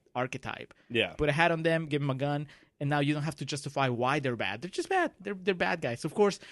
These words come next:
Speaker 1: we never find out why they're shooting the people that they're shooting.
Speaker 2: Yeah.
Speaker 1: We, we, every murder that happens in this movie, and there's a lot of them, it's just kind of a casual gag, and there's no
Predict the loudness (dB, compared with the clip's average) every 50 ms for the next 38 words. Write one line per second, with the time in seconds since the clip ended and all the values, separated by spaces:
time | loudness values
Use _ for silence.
0 | -20 -20 -20 _ _ _ _ _ 2 2 4 4 4 2 4 2 4 4 6 6
1 | 6 6 4 4 0 0 0 0 0 0 0 0 -2 0 0 -2 -2 0 -2 -2
2 | 0 -2 -2 -2 -4 -4 -6 -10 -18 _ _ -4 0 2 4 4 4 2 0 -2
3 | -2 -2 -8 -14 -8 _ 6 6 6 6 6 2 2 4 2 2 2 4 4 4
4 | 4 4 2 2 2 0 0 0 2 2 2 2 2 -2 0 0 0 0 0 -2
5 | -2 0 0 2 2 0 2 0 -2 -2 -2 -2 0 2 2 2 0 0 0 -2
6 | -2 -4 -8 -10 _ -2 -2 -2 -2 -6 -8 -6 -6 -4 -4 -2 -2 -2 -2 -2
7 | -4 -8 -16 -18 -20 -20 -20 _ -20 _ _ _ -20 -20 _ _ _ _ _ _
8 | -4 0 0 0 0 0 -2 -2 -4 -4 -6 -4 -2 0 -2 -2 -2 -6 -6 -4
9 | -2 -2 -2 -2 -2 -4 -4 -2 -2 -2 -4 -6